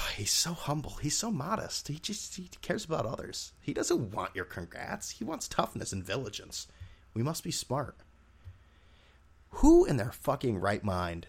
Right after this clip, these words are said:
sees that and says, "Uh, I, I, get out of the way. I, I, I, I, I gotta tweet Trump. I got, I gotta wish him congratulations." <laughs> How could you say the word congrats at a time like that, man?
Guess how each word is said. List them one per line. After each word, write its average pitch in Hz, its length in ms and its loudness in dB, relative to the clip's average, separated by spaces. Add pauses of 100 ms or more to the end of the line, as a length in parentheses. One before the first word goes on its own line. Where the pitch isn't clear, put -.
sees 131 380 0
that 78 340 -2 (160)
and 98 100 -2
says, 98 300 0 (500)
"Uh, - 80 -4 (300)
I, 135 160 10
I, 160 80 8
get 269 320 12
out 233 80 12
of 226 60 12
the 185 60 12
way. 170 100 12
I, 165 80 12
I, - 120 10
I, 139 380 8
I, 117 60 4 (360)
I 143 40 -2
gotta 156 180 8
tweet - 260 6
Trump. 185 420 6
I - 80 -6
got, 170 200 2
I 120 80 4
gotta 170 280 4
wish 160 200 4
him 160 80 4
congratulations." 151 1120 4
<laughs> - 340 -8 (580)
How 233 140 -4
could - 240 -2
you 254 60 4
say 151 260 4
the 143 140 4
word 127 260 0
congrats - 1120 -4 (320)
at 104 100 0
a 101 60 -2
time - 320 -4
like 113 240 -4
that, - 340 -8
man? - 220 -8